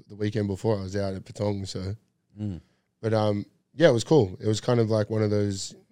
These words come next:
Speaker 1: yeah, not euphoric moments or anything like that, but, like, I could definitely tell that there was something that I wanted to pursue.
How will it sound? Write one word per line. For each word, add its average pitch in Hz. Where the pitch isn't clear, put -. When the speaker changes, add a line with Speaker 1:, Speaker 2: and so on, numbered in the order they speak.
Speaker 1:
yeah, 107
not 147
euphoric 117
moments 127
or 127
anything 123
like 123
that, 131
but, 110
like, 101
I 101
could 104
definitely 107
tell 104
that 98
there 98
was 98
something -
that 95
I 98
wanted 98
to 98
pursue. 110